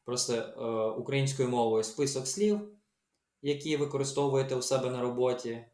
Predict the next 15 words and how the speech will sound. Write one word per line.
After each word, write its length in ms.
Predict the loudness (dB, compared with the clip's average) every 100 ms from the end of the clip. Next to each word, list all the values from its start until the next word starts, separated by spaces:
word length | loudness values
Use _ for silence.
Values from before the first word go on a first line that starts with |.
| _
зазвичай. 760 | -12 -6 -6 -4 -4 -2 -4 -8 _ _ _ _ _
Наприклад, 580 | -10 -6 -2 0 -2 -4
якщо 280 | -6 -4 -2
я 80 | -2
мебляр, 580 | -2 0 2 0 -2 -14 _ _ _
то 80 | -4
я 80 |
використовую 920 | -4 -2 -2 -2 2 2 2 0 0 -2
лобзик, 560 | 2 4 2 -2 -4
реноватор, 920 | -4 -4 0 4 6 4 2 -4 -6 -6
олівець, 920 | -4 -2 0 0 -2 -4 -8 -10 _ _ -6
ну 180 | -4 -2
і 200 | -2 -4
інші 300 | -4 -6 -6
інструменти. 800 | -8 -6 -2 -2 -2 -4 -6